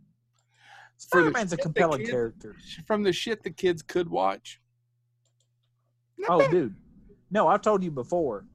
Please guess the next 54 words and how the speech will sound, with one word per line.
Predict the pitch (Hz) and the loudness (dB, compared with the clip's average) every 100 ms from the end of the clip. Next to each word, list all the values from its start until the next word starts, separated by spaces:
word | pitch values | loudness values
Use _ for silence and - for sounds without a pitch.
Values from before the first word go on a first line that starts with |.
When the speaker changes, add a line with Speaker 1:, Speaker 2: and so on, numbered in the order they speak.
| - - | -20 -12
Speaker 2:
I | 147 180 | -2 0
have, | 190 175 160 | 2 0 -2
I, | 156 160 165 - | -2 0 0 -2
I | 151 | -2
have | 139 156 147 | -2 -6 -8
mental | 147 170 180 | -10 -10 -12
scarring | - 165 143 123 117 | -12 -4 -4 -4 -6
over | 113 117 | -14 -16
some | 113 127 123 | -14 -12 -12
of | 120 | -16
the | 113 | -18
stuff | 127 110 _ _ 123 | -16 -16 _ _ -20
that | 113 117 | -20 -18
my, | 110 107 107 135 _ 147 147 _ _ _ _ _ | -20 -20 -20 -20 _ _ _ _ _ _ _ _
especially | - 120 - 101 | -20 -20 -18 -20
Amelia. | 101 87 _ _ _ _ _ - | -20 -20 _ _ _ _ _ -12
Speaker 1:
I'm, | 320 | -8
Speaker 2:
Especially | 294 - | -8 -10
Speaker 1:
I'm | - | -10
Speaker 2:
Amelia. | 247 | -8
Speaker 1:
pretty | 277 294 | -4 -4
good | 214 226 | 2 2
with | 196 160 | 2 0
most | 160 156 135 | -2 -2 -4
of | |
it. | 120 | -2
I | 160 | 0
mean, | 170 143 - - - | 0 -2 -10 -20 -4
when | 160 | 2
he | 175 | 2
demands | 170 175 202 214 | 4 2 2 2
to | 190 | 0
watch | 170 170 | 0 -2
Ghostbusters | - 165 165 151 147 143 | -2 -4 -2 -6 -4 -6
or | 131 | -4
Ghostbusters | 139 135 143 127 127 - | -4 -4 -4 -4 -6 -6
Two, | 156 151 | -2 0
and | 120 | 0
I've | 127 117 | -4 -2
seen | 175 | -2
it | 151 - | -2 -4
so | 127 | -6
many | 120 113 | -6 -8
times, | - 117 117 | -4 -2 -2
but | 113 120 | -4 -2
I | |
also | 127 143 143 135 | 2 2 0 -4
know | 127 131 | -2 -4
in | |
the | 123 | -4
back | 123 123 | -4 -6
of | 123 | -4
my | 117 | -6
head, | 113 117 117 | -4 -6 -8